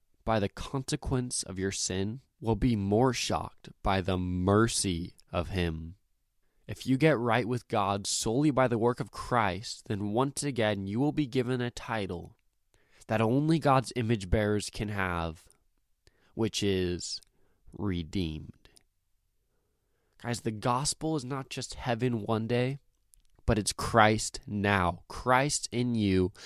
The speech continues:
on the grounds of redemption. This is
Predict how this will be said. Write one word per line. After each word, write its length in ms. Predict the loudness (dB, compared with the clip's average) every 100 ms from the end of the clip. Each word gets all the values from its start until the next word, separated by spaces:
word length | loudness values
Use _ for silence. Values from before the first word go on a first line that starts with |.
| -16
on 200 | -2 0
the 60 | 0
grounds 600 | 0 2 2 2 0 -2 -2
of 420 | 2 2 2 -2 -18 -4
redemption. 1000 | 0 0 2 2 0 -4 -4 -4 -4 2
This 480 | 6 6 4 -2 -4
is 460 | 0 2 2 -4